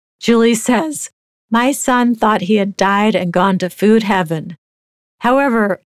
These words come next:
all this meat that kept landing on the dinner table confused my husband. We had been vegetarians for so long." And then it was over. One week of glorious cooking,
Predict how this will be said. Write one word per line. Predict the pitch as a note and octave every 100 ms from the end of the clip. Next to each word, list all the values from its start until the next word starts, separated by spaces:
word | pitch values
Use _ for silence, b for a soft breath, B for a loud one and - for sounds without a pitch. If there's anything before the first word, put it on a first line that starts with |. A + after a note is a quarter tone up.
| -
all | B3 C4+
this | D4 -
meat | A#3+ A#3+ A3 - -
that | F#3
kept | - A#3 A3+
landing | G3 G#3 G#3 G#3
on | F#3 F3+
the | D#3+
dinner | G3+ G#3 G3+
table | F#3+ E3 E3
confused | E3+ F3+ - A3 A3
my | F#3+ F#3
husband. | G3+ F3+ - D3 - - _ _ _ _ -
We | A#3+
had | A3+
been | B3+
vegetarians | G#3+ A#3+ G3+ F#3+ A3+ A#3 F3+ D#3
for | -
so | E3+ - F#3+
long." | G3 F#3 D#3+ D#3+ F3 - _ _ _ _ _ _ _ _ _ -
And | A#3
then | B3+ C4+
it |
was | B3+ A3+
over. | A3 A#3+ G3+ D3+ D#3 _ _ _ _ _ -
One | F#3+ A#3+ C#4
week | B3 A3+
of | F#3 -
glorious | F3+ F3+ G3+ G#3+ G3
cooking, | - F3 - D3+ E3+